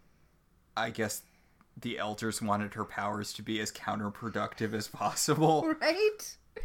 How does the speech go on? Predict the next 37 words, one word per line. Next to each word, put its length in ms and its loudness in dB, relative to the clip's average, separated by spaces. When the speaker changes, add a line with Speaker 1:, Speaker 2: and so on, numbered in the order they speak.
Speaker 2:
Uh, 260 6
but 140 8
yes, 260 2
Phoebe 260 2
has 200 10
identified 540 6
the 80 -2
woman. 300 0
It 120 -2
was 200 -2
the 220 -2
foreperson 840 6
of 180 0
the 80 0
jury 360 6
that 160 -2
convicted 440 -6
this 140 -4
guy. 400 4
And 300 8
we 80 -4
cut 260 4
to 80 2
her 140 6
apartment 600 2
where 460 4
she 280 0
sees 300 2
a 80 6
knife 400 6
floating 720 4
above 340 10
her. 240 8
I 40 2
mean, 200 -2
we 200 -4
see 540 0